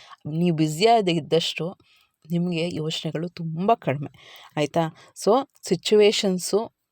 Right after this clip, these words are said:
ಯಾವ ರೀತಿ ಆಗೋಗುತ್ತೆ ಅಂದ್ರೆ, ಒಂದು ಇಷ್ಟ ಆಯ್ತಾ ಸಿಚುವೇಶನ್ಸು, ಅದ್ರ ಜೊತೆ ಇರಿ. ಸಿಚುವೇಶನ್ ಇಷ್ಟ ಆಗಿಲ್ವಾ, ಚೇಂಜ್ ಮಾಡಕ್ ಹೋಗಿ. ಸಿಚುವೇಶನ್ಸ್ ಚೇಂಜ್ ಆಗಿಲ್ವಾ, ನಾವೇ ಚೇಂಜ್ ಆಗ್ಬೇಕು, ನೀವೇ ಚೇಂಜ್ ಆಗ್ಬೇಕು.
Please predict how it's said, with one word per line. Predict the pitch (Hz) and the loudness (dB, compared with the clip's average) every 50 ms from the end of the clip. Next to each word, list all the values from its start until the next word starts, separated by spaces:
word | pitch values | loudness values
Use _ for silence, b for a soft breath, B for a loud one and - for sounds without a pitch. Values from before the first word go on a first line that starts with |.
| - | -10
ಯಾವ | - 160 147 127 139 151 175 208 226 | -8 -6 -4 -2 -2 0 2 2 2
ರೀತಿ | 226 220 202 - 202 | 2 0 0 -2 -2
ಆಗೋಗುತ್ತೆ | 196 180 165 160 151 156 151 - - 156 | -2 0 0 0 0 0 -2 -2 -4 -6
ಅಂದ್ರೆ, | 139 127 127 123 120 131 - 196 B B B B B B B | -6 -4 -4 -4 -2 -2 -2 -4 B B B B B B B
ಒಂದು | - 165 165 202 233 254 254 233 175 180 226 254 262 _ _ _ _ _ _ _ _ _ _ _ _ _ - - _ _ _ _ - | 0 0 2 2 0 2 4 4 4 4 0 -2 -8 _ _ _ _ _ _ _ _ _ _ _ _ _ -20 -20 _ _ _ _ -2
ಇಷ್ಟ | 202 196 - - - - 262 | 0 0 0 0 2 2 4
ಆಯ್ತಾ | 240 196 180 175 - 185 | 4 4 4 4 2 0
ಸಿಚುವೇಶನ್ಸು, | 185 - 165 - - 156 151 156 - - 143 147 165 - - | 0 -2 -4 -4 -2 -2 -2 0 -2 -4 -6 -6 -8 -6 -2
ಅದ್ರ | - 156 160 170 156 | 0 2 2 2 2
ಜೊತೆ | 147 - 135 131 - 180 | 0 -2 -8 -6 -6 -6
ಇರಿ. | 156 131 127 - - b b b b b b b b b b b b b b b b | -6 -4 -6 -8 -12 b b b b b b b b b b b b b b b b
ಸಿಚುವೇಶನ್ | - - 208 185 - - 233 240 233 - 240 214 | -4 -4 -4 -2 2 4 4 4 4 2 0 0
ಇಷ್ಟ | 190 175 - - - 190 | 0 0 -2 -4 -4 -2
ಆಗಿಲ್ವಾ, | 175 165 156 156 147 147 151 151 156 | -2 -2 -2 -2 -4 -6 -8 -10 -10
ಚೇಂಜ್ | 160 _ - 240 247 254 262 247 233 | -10 _ 0 2 2 4 2 2 0
ಮಾಡಕ್ | 202 180 156 160 165 - - | 0 0 0 0 -2 -4 -2
ಹೋಗಿ. | - 135 135 - 117 - - _ _ _ b b b b b b b b b - | -2 -2 -2 -4 -8 -14 -16 _ _ _ b b b b b b b b b -2
ಸಿಚುವೇಶನ್ಸ್ | 202 190 175 - 247 226 226 220 - 247 233 226 - - - - - | 0 0 2 4 4 4 4 4 2 -2 -2 -2 -6 -10 -12 -4 -2
ಚೇಂಜ್ | - 196 208 220 233 - - - | 0 0 2 0 0 -2 -2 -2
ಆಗಿಲ್ವಾ, | 151 156 160 165 160 - 156 147 135 - 156 156 147 139 - _ _ _ - | 0 0 0 0 0 0 -2 -2 -4 -4 -6 -6 -6 -8 -12 _ _ _ -6
ನಾವೇ | 175 175 170 180 233 269 311 294 | -2 0 2 2 4 4 4 2
ಚೇಂಜ್ | - - 202 180 180 147 | 2 0 0 0 0 0
ಆಗ್ಬೇಕು, | 139 120 131 143 135 - - - | -2 -2 -4 -8 -12 -10 -8 -6
ನೀವೇ | 160 170 190 226 262 294 294 | -4 -2 -2 2 2 2 2
ಚೇಂಜ್ | - 247 214 196 175 | 2 0 0 0 0
ಆಗ್ಬೇಕು. | 165 143 - 131 135 131 - - - | -2 -2 -4 -6 -10 -10 -10 -12 -16